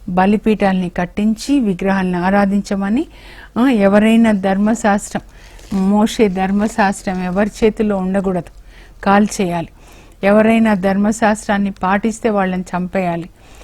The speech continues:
పిల్లలకి సున్నతి చేస్తే పసిపిల్లల్ని చంపేసేయాలి. ఆ పసిపిల్లల తలలు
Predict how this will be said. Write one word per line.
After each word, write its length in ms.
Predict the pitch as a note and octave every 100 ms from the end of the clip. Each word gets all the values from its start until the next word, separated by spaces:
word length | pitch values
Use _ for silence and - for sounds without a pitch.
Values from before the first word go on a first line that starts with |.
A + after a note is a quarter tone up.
| - - -
పిల్లలకి 540 | A3+ A#3 A#3 A3+ G#3+
సున్నతి 540 | F#3+ - A3 A#3 A3+ A3 G3+
చేస్తే 320 | F#3+ - F#3
పసిపిల్లల్ని 760 | F3+ G3+ - G#3 A3 G#3 G3
చంపేసేయాలి. 720 | F3+ F3+ F3+ F#3+ F#3 E3+ F#3 G3+ - - - - - -
ఆ 120 | G#3
పసిపిల్లల 800 | - G3+ G#3+ A#3 B3+ A#3+ A3+ G3+
తలలు 600 | - G3 G3+ G#3 G3+